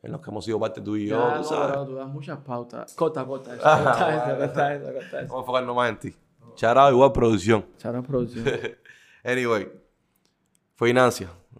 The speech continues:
Speaker 1: finance.
Speaker 2: Finance, sí. Ajá, él me dijo, "Bro, no, no estudias international business.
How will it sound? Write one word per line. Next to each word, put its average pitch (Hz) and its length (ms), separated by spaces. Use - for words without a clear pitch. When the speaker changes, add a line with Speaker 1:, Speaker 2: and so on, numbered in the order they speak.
Speaker 1:
finance. 104 500
Speaker 2:
Finance, 117 500
sí. - 260
Ajá, 135 380
él 151 80
me 151 140
dijo, 147 160
"Bro, 180 180
no, 139 160
no 156 120
estudias 190 260
international 185 360
business. 202 360